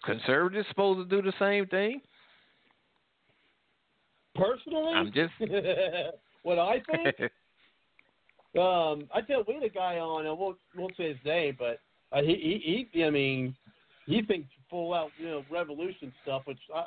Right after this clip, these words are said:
Speaker 2: I don't know. There, he, he may have a point. Um, but, but here's the thing,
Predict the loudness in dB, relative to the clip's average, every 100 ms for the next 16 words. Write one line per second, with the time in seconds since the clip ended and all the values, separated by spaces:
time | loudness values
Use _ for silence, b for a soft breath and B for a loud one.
0 | 0 0 2 0 0 -2 -4 -4 -4 -2
1 | -2 0 -2 -2 -2 0 2 0 _ _
2 | b 0 2 2 0 -6 -14 _ -2 -2
3 | -4 -10 -10 -10 -12 -8 -6 -6 -8 -4
4 | -2 -2 -4